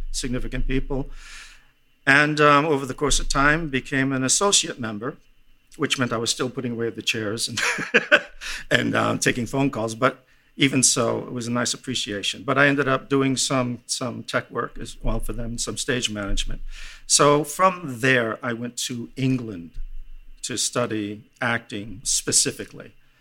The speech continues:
And again, that was another turning point. It was a good place and time for me. I think it was a good vector when I knew that was the source point for me.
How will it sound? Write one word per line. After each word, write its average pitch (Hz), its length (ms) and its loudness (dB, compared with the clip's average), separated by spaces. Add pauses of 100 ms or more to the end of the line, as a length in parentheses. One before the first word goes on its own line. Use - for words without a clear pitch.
(280)
And 123 240 -2
again, 135 320 4
that 120 100 0
was 123 120 -6
another 127 260 0
turning 104 340 -4
point. 98 280 -8 (160)
It - 40 -20
was 131 120 -8
a - 20 -2
good 127 200 0
place 131 280 0
and 117 160 -6
time 147 400 -2 (180)
for - 140 -10
me. 123 320 -4 (420)
I 131 100 -2
think 131 360 -2
it 139 160 -10
was - 460 -4 (680)
a 139 60 -2
good 143 200 2
vector 131 380 4
when 123 180 0
I 120 80 -2
knew 120 180 2
that 110 220 0
was 113 300 -6
the 113 100 -10
source - 460 -2
point 110 340 -8
for 110 100 -16
me. 101 280 -10